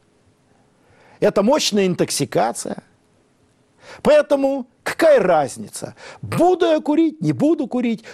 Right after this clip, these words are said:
Курение вроде бы кажется не так и вредно по отношению к вот этим вот выхлопным газам». Ученые провели следующий эксперимент. Они решили проверить, как сопоставляется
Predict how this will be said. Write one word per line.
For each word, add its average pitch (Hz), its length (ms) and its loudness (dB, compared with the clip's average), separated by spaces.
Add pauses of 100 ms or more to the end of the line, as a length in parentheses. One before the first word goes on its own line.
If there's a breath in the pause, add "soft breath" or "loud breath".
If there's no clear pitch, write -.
Курение 349 380 2
вроде 302 320 0
бы 294 160 0
кажется 277 640 0 (180 loud breath)
не 208 140 2
так 262 380 0
и 233 80 2
вредно 196 720 0 (180 loud breath)
по 247 140 4
отношению 190 560 2
к - 60 -4
вот 170 180 0
этим 175 320 0
вот 185 280 0 (140 soft breath)
выхлопным 151 720 0
газам». 110 460 -4 (2000 loud breath)
Ученые 214 460 0
провели 170 400 -2
следующий 151 480 -4
эксперимент. - 760 -8 (760 loud breath)
Они 190 300 2
решили 196 440 0
проверить, 170 880 -2 (440 loud breath)
как 254 220 2
сопоставляется 208 1300 0